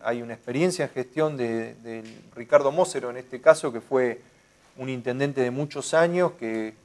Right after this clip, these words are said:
todo el que conoce a Coronel Suárez sabe lo que se generó durante su gestión. Estamos interactuando con sus equipos,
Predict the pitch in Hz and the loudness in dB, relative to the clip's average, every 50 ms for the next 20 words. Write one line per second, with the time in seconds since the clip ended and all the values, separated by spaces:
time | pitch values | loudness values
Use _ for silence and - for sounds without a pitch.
0 | _ _ 143 139 139 123 131 127 117 127 143 139 - 135 120 127 127 135 139 131 | _ _ 4 4 4 4 2 0 0 0 -2 -2 -2 -2 0 2 2 0 0 4
1 | - 160 165 151 - - - 143 143 143 143 139 135 135 135 131 - - - - | 6 8 8 8 6 6 8 10 12 12 12 10 8 6 4 0 -4 -12 -16 -10
2 | 120 113 110 - 113 - - 113 - - 117 120 123 131 135 135 127 123 117 117 | -8 -8 -8 -8 -10 -10 -10 -10 -10 -10 -10 -6 -4 -2 0 0 0 0 0 -2
3 | 113 113 - - 110 - 120 - - - 180 196 214 208 196 - - - - _ | -6 -12 -16 -16 -12 -12 -12 -8 4 8 10 10 10 8 2 -12 -20 -20 -20 _
4 | - - - - 143 143 139 127 113 123 117 117 113 - - 131 131 127 120 113 | -20 -10 -2 0 0 0 0 -2 0 4 4 4 4 4 0 -2 0 0 -2 -2
5 | 117 113 - - 117 - - 117 117 - 175 170 175 196 196 208 202 - | -4 -8 -12 -16 -12 -8 -8 -8 -4 -4 -4 0 2 4 4 4 2 -4